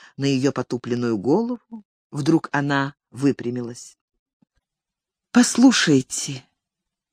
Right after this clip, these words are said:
Всё было тихо, так тихо, что было слышно, как падал лист,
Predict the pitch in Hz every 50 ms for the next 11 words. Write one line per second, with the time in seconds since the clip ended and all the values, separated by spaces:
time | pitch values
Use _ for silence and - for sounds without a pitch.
0 | _ _ _ _ _ - - - - 151 131 123 123 139 131 131 127 127 120 -
1 | - - - - - 175 214 226 214 - - - - - - 151 - _ _ _
2 | _ _ _ _ _ _ - 196 247 254 - - - - - 226 247 262 - -
3 | 233 214 - - 185 175 190 196 190 190 - - 226 240 - - 214 196 - 190
4 | - - - 220 226 190 208 202 202 190 175 165 170 202 220 190 - - - -
5 | _ -